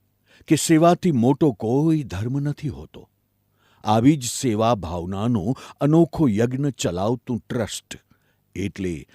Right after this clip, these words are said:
રાજ માહી માનવ સેવા ચેરિટેબલ ટ્રસ્ટ. વર્ષ બે હજાર બાવીસમાં શરૂ થયેલ આ ટ્રસ્ટ ગરીબ બાળકોને ભોજન,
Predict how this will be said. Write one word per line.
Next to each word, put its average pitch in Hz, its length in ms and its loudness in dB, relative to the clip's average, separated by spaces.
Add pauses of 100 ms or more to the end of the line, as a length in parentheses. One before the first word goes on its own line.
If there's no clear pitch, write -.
(200)
રાજ 120 500 4
માહી 107 580 0
માનવ 117 560 -2
સેવા 107 460 -4
ચેરિટેબલ 98 640 -6
ટ્રસ્ટ. - 520 -14 (1000)
વર્ષ 175 320 -2
બે 143 120 0
હજાર 117 340 -2
બાવીસમાં 98 720 -4 (180)
શરૂ 147 360 -2
થયેલ 139 400 -2
આ 101 220 -6
ટ્રસ્ટ - 580 -8 (420)
ગરીબ 143 380 4
બાળકોને 110 840 0 (200)
ભોજન, 127 680 -2